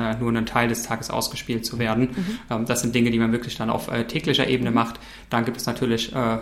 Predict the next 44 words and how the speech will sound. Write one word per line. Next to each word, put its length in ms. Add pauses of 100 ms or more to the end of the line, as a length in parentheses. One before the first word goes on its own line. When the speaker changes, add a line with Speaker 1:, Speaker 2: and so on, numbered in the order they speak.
(100)
Speaker 1:
Wochenroutinen, 720
wo 60
man 120
dann 140
wirklich 200
in 80
diese 180
Optimierung 500
geht, 300
da 40
Speaker 2:
Mhm. 60
Speaker 1:
auch 60
ein 40
bisschen 200
abhängig, 420
Sponsored 320
Product, 320
Sponsored 360
Brand, 260
Sponsored 340
Display, 380 (420)
ne? 240 (220)
Ähm, 500 (160)
das 140
sind 120
dann 160
Wochenroutinen, 520
die 60
du 120
durchführst, 500
beispielsweise 500
auch 80
sowas 340
wie 80
Geburtsanpassung 760
nach 220
Platzierungen, 680
dass 140
man 100
sich 100
das 200
Speaker 2:
Mhm. 60
Speaker 1:
regelmäßig 480
anguckt. 440